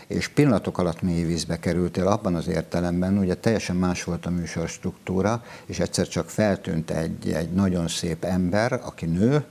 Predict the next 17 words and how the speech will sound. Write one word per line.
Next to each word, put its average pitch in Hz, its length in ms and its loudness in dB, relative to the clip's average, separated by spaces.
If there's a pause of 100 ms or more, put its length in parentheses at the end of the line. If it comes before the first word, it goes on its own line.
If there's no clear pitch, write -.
ráadásul, 95 720 0 (320)
aki 90 420 -2 (240)
gyönyörűen 90 640 2
beszél, 127 600 0 (560)
és 104 380 2
tudja 107 340 4
értelmezni 90 880 0
is 90 140 -2
a 95 40 2
híreket, 87 600 -2
hiszen 98 340 0
először 101 500 2
híradó 90 360 2
műsorvezetőként, 80 1120 -2 (180)
ö, 87 220 -2
kezdted, 85 540 -2
és 95 220 -4